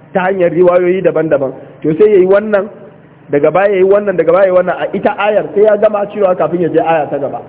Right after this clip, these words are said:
Wannan duka yana cikin abin da aka samu daga cikin <clears throat> wato tsari na magabata wajen karanta Alƙur'ani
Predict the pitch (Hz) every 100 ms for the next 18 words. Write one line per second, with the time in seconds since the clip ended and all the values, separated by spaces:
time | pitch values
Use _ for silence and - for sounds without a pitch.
0 | - - 196 226 202 226 220 196 - 208
1 | 190 196 180 185 175 190 190 180 - -
2 | - - 147 151 147 147 196 185 214 -
3 | - - - - - - 131 147 123 90
4 | 151 151 156 156 180 202 175 170 185 180
5 | 147 135 165 160 170 170 165 170 160 131
6 | 131 123 135 120 - -